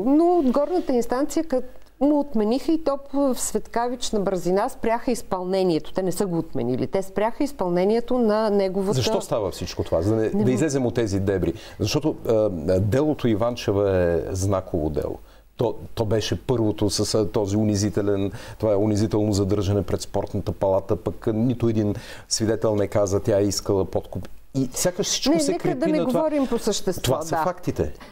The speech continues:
Speaker 1: Не, за сега ние не знаем какви са фактите, дали те са взели подкуп, дали са искали,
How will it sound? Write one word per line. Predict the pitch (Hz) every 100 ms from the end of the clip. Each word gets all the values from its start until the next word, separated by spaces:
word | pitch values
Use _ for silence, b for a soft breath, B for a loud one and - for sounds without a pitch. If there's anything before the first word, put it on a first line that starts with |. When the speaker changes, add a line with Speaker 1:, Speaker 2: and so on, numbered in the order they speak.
| -
Speaker 1:
Не, | 285
за | 226
сега | - 226 240
ние | 254 254
не | 226
знаем | 196 233 226
какви | 190 - 220
са | 220
фактите, | - 202 - 214 233 226
дали | 190 214
те | 202 208 214
са | -
взели | 175 151 202 220
подкуп, | - 220 - 220
дали | 185 190 220
са | -
искали, | 214 226 - 220 226